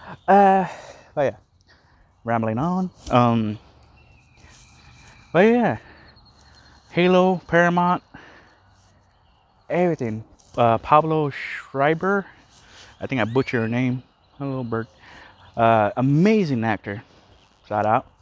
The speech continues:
Shout out to everybody that's coming on the show.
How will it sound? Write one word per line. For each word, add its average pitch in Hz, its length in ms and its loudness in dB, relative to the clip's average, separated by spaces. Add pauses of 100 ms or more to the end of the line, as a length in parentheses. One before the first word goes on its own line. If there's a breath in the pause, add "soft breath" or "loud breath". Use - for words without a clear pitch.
(680 soft breath)
Shout 127 160 2
out 123 140 4
to - 180 -8
everybody 143 380 2
that's 131 120 -2
coming 127 220 -6
on 123 120 -4
the 113 80 -6
show. 123 420 -4